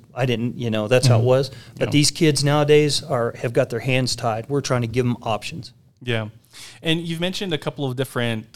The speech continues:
Speaker 2: uh, essentially partners from the sound of it. You mentioned Careers in Construction, uh, Atlas Preparatory, District forty-nine. Uh, how is building this relationship of partners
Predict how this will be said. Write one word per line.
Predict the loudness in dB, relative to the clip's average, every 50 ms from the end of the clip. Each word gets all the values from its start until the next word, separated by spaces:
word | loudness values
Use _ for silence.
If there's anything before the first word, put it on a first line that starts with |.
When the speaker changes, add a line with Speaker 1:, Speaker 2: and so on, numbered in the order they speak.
| -4
Speaker 2:
uh, | -2 0 0 0 0 -2 -4
essentially | -6 -8 -8 -8 -8 -8 -8 -10 -10
partners | -8 -4 -4 -4 -4 -4 -8 -10 -10
from | -8 -6 -4 -4 -4 -6 -8 -10 -10
the | -10 -8
sound | -6 -4 -2 -2 -2 -2
of | -2
it. | -4 -6 -6
You | -6 -4
mentioned | -4 -4 -4 -6 -8 -6
Careers | -4 -4 -4 -4
in | -6 -8
Construction, | -10 -8 -2 0 0 0 0 0 -2 -2 0 0 0
uh, | -2 -2 -2
Atlas | -4 -6 -6 -6 -8 -4
Preparatory, | -4 -4 -4 -4 -6 -6 -4 -2 -2 -2 -2 -2 -4 -6 -8 -12 -14 _
District | -6 -4 -4 -4 -4 -4
forty-nine. | -4 -2 0 0 0 0 0 0 0 0 -2 -4 -6 -10 -20 _ _ -4
Uh, | 0 0 0 0 -2 -8 -18 _ _ _
how | -10 -4 -2 0 2 2 2
is | 2 2 0 0
building | -4 -2 -2 -2 0 0 0 0 0
this | -2 -4 -4 -6
relationship | -4 -4 -4 -6 -6 -8 -8 -8 -8 -10
of | -10 -10
partners | -6 -4 -4 -4 -2 -2 -2 -2 -4 -4 -6